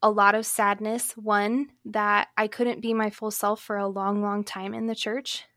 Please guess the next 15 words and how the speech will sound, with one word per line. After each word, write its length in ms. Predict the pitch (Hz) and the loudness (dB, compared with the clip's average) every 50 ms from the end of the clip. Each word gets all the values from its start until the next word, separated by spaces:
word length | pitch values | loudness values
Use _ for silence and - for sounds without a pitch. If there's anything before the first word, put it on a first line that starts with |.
| _ _ _ | _ _ _
that 440 | 220 208 214 202 202 202 208 - - | -6 -2 0 2 2 2 2 0 0
there 140 | - 220 214 | 0 0 2
was 140 | 214 202 202 | 2 0 -2
so 300 | - - - 233 226 226 | -2 -4 -2 0 0 0
much 200 | 226 226 - 180 | 0 -2 -2 -2
shame 340 | - - - 208 208 214 220 | -4 -4 -2 -2 -2 -2 -2
experienced 880 | 220 247 - - - - 202 202 202 208 208 208 214 214 - - - _ - - - - - - - - - _ _ | -4 -4 -6 -8 -6 -4 -4 -4 -4 -4 -6 -6 -6 -6 -8 -8 -10 _ -20 -20 -20 -20 -20 -20 -20 -20 -20 _ _
for 420 | _ - 262 262 254 254 247 247 _ _ | _ 0 2 4 4 2 0 -2 _ _
really 560 | 226 208 220 226 294 370 339 277 240 226 220 214 208 _ _ - 226 208 214 208 _ _ _ _ _ _ _ _ _ _ _ _ _ _ _ _ | -10 -8 -2 4 4 4 4 4 0 0 -2 -4 -8 _ _ -16 -14 -14 -14 -14 _ _ _ _ _ _ _ _ _ _ _ _ _ _ _ _
what 180 | _ 226 220 - | _ 2 4 4
were 160 | 254 254 247 | 4 0 -2
beautiful 720 | 214 208 214 208 233 302 330 - - 247 226 214 208 208 - | -2 -2 -4 -2 -2 -2 -4 -4 -2 -2 0 0 0 -2 -2
and 260 | - 208 208 208 208 | -2 -2 -2 -2 -4
chaste 540 | - - - 220 254 294 285 - - - - | -4 -4 -2 -2 -2 -2 -2 -2 -4 -6 -6
and 500 | - 208 208 208 214 214 214 202 - - | -8 -6 -4 -2 -2 -2 -2 -4 -4 -8